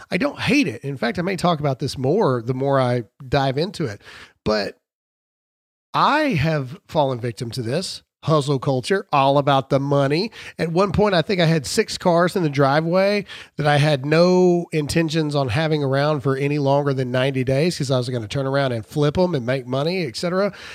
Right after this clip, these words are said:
Like, I, I mean, I've got caught up in the hustle culture, uh, of making money, man.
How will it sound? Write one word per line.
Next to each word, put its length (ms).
Like, 440
I, 220
I 80
mean, 260
I've 180
got 240
caught 320
up 180
in 120
the 100
hustle 400
culture, 640
uh, 240
of 180
making 380
money, 340
man. 500